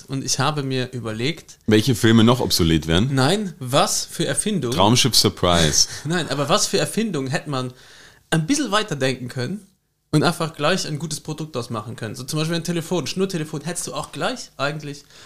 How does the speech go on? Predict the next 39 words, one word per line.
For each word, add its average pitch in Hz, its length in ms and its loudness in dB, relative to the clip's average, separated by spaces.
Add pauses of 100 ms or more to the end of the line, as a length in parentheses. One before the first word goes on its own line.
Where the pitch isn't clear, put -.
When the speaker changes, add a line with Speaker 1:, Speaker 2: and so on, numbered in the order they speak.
(160)
Speaker 1:
schnurlose 190 400 2
Telefone 110 380 -12
machen 120 260 -16
können. 110 220 -8
Und 127 160 -10
dann 151 160 -6
wärst 160 180 -6
du - 40 -10
auch 139 60 -10
schnell 139 220 -8
auf 147 120 -10
Handys 143 280 -6
gekommen. - 300 -10
Und 123 120 -4
da 139 60 2
sind 165 140 0
mir 170 60 -2
ein 160 80 -4
paar 175 180 -2
Erfindungen 160 400 4
Speaker 2:
Aber, - 100 4
Speaker 1:
eingefallen, 113 480 4
Speaker 2:
ja. - 60 -2
Speaker 1:
Johannes, 147 240 -4
die - 80 -16
ich - 80 -16
gerne 135 160 -8
mit 127 140 -8
dir 127 80 0
Speaker 2:
Aber 113 100 8
da 107 120 6
waren 110 140 6
die 117 80 8
Speaker 1:
besprechen 104 160 6
Speaker 2:
einfach, 107 200 6
Speaker 1:
wollte. 107 280 2
Speaker 2:
ich 107 80 4
meine, 104 300 4
warum, 98 320 4